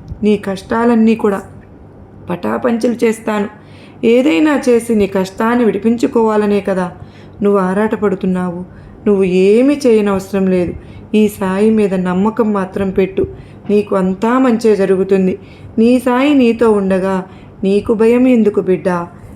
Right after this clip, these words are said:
నీకు నా ఆశీర్వాదములు ఇస్తున్నాను తల్లి అని సాయినాథుడు అత్యద్భుతమైనటువంటి సందేశాన్ని మన కోసంగా తీసుకొచ్చారు కదా ఫ్రెండ్స్.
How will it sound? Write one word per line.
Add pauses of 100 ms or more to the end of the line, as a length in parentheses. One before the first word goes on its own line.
(120)
నీకు
నా
ఆశీర్వాదములు
ఇస్తున్నాను
తల్లి
అని
సాయినాథుడు (420)
అత్యద్భుతమైనటువంటి
సందేశాన్ని
మన
కోసంగా
తీసుకొచ్చారు
కదా
ఫ్రెండ్స్.